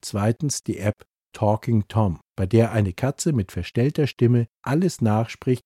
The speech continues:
was die Kinder vorsprechen. Ganz ähnlich funktioniert die dritte App Voice Changer, die das Vorgesprochene nach bestimmten Mustern verzerrt. Roboter, Schnecke, alter Mann et cetera. Die letzte App heißt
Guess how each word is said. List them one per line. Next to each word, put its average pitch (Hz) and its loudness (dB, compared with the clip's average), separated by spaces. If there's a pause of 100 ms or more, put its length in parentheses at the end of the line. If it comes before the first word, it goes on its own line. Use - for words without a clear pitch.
was 95 -8
die - -16
Kinder 113 2
vorsprechen. - -4 (600)
Ganz 113 0
ähnlich 123 4
funktioniert 123 0
die 113 -2
dritte 139 -2
App 87 -8 (100)
Voice 107 0 (120)
Changer, 82 -6 (160)
die 110 -6
das 117 0
Vorgesprochene 165 -2
nach 113 -2
bestimmten 127 0
Mustern 110 0
verzerrt. - -6 (240)
Roboter, 113 0
Schnecke, 120 2 (100)
alter 98 -2
Mann 107 0
et - -12
cetera. 78 -6 (640)
Die 117 0
letzte 151 2
App - -12 (140)
heißt 117 2